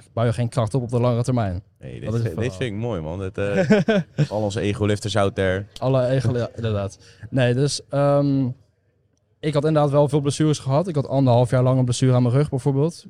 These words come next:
Speaker 1: Kon ik gewoon anderhalf jaar lang niet squatten en niet deadliften.
Speaker 2: Oh.
Speaker 1: Ja, dat was dus in dat jaar dat ik wereldkampioen kon worden. En dat was gewoon niet al te best, ook mentaal niet.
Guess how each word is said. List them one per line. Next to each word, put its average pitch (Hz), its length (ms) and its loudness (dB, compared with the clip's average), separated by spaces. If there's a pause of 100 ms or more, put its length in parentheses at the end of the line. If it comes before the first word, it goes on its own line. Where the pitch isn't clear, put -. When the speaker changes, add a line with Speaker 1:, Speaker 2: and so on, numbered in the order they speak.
Speaker 1:
Kon 127 120 -2
ik 120 60 2
gewoon 120 180 -2
anderhalf 131 440 4
jaar 120 160 2
lang 117 320 2
niet 139 160 2
squatten 143 380 0
en 123 80 4
niet 139 160 4
deadliften. 147 580 0
Speaker 2:
Oh. 78 800 -4
Speaker 1:
Ja, 110 280 0
dat 139 180 4
was 185 160 6
dus 160 160 0
in 170 140 2
dat 143 140 4
jaar 139 320 4
dat 131 140 2
ik 131 80 0
wereldkampioen 127 680 4
kon 113 120 -2
worden. 117 360 0 (440)
En 117 200 0
dat 127 100 4
was 127 180 0
gewoon 127 180 2
niet 127 140 2
al 120 100 0
te 123 100 -2
best, 123 280 0
ook 139 140 2
mentaal 135 380 4
niet. 123 300 0